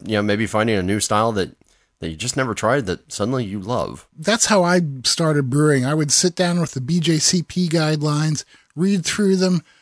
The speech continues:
Speaker 2: find a beer that sounded like it would be something that fit my tastes, uh, go buy a commercial example if I could find one,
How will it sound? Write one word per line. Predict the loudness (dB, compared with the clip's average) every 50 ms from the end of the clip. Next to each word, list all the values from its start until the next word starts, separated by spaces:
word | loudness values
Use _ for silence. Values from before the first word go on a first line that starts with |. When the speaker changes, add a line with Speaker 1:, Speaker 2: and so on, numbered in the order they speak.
| _ _
Speaker 2:
find | -16 -8 -4 -2 -2 0 0
a | 0
beer | 2 2 4 4 4 4
that | 2 0 -2 -2 0
sounded | 0 0 0 0 0 0 0 0 -2 -2 -4 -4 -4
like | -6 -6 -8 _ _ _ _ -10
it | -8 -4
would | -2 -2 -2 -4 -8 -8
be | -6 -4
something | -2 0 -2 -2 -2 -2 -2 -2
that | -2 -4
fit | -4 -4 -4 -4 -2
my | -2 -4 -2 -4
tastes, | -6 -8 -6 -4 -2 0 0 0 0 0 0 0 -2 -4 -6 -6 _ _ _ -8 -6
uh, | -4 -4 -4
go | -6 -6 -2 0 2 2
buy | 2 2 2 2
a | 0
commercial | -2 -2 -4 -2 -2 -2 -2 -2 -4 -4
example | -6 -6 -6 -4 -2 -2 -2 -4 -4 -4
if | -6 -4 -4
I | -6 -6
could | -6 -8 -10
find | -8 -8 -6 -4 -4 -4 -4
one, | -4 -4 -4 -4 -6